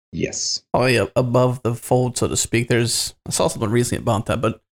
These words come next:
Speaker 2: when you say inline, do you mean in the head of the document, do you, or do you mean actually in line in the elements as a style attribute?
Speaker 1: As a style. Yeah, so, uh, yeah, so you, you do it in, in the head, right?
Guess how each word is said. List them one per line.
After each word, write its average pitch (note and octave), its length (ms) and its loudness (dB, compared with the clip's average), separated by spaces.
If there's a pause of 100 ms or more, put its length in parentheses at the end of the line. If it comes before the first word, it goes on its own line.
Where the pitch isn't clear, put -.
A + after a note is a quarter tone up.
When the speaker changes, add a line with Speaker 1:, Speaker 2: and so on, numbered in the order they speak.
(360)
Speaker 2:
when D3+ 100 6
you E3 100 4
say D#3+ 280 2
inline, C3 640 4
do C#3+ 100 0
you B2 80 6
mean B2 220 4
in A2 140 2
the F2 80 -2
head C#3+ 160 2
of F3+ 60 0
the F#3 80 2
document, F3+ 540 0
do - 80 -2
you, A#2+ 220 -2
or C3 80 2
do B2+ 140 2
you C3 40 6
mean B2+ 120 6
actually B2+ 360 2
in C3 580 4 (160)
line A#2+ 360 4
in A#2 120 2
the A2 120 4
elements G#2+ 440 0
as A#2 200 2
a A#2+ 60 0
style A2+ 600 0
attribute? - 520 -4 (540)
Speaker 1:
As G#3 180 0
a - 40 4
style. - 360 2 (360)
Yeah, G2+ 140 4
so, A2+ 200 2
uh, - 360 2 (280)
yeah, G#2+ 180 4
so G#2 140 4
you, F#2+ 160 6
you G2+ 220 4
do F#2+ 140 4
it E2+ 100 2
in, E2+ 140 6
in D#2+ 220 2
the C#2+ 80 2
head, D#2 260 -4 (100)
right? D#2+ 320 -2